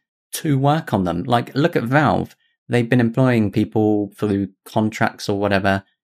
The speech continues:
to improve A M D's open source drivers.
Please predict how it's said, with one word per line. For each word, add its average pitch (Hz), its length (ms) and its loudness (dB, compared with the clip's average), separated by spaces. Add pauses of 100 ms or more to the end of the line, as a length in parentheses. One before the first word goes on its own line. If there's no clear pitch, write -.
(200)
to 127 200 0
improve 117 680 2 (120)
A 127 60 0
M 123 200 2
D's 113 560 2 (180)
open 110 280 -4
source - 240 -6
drivers. 113 560 -2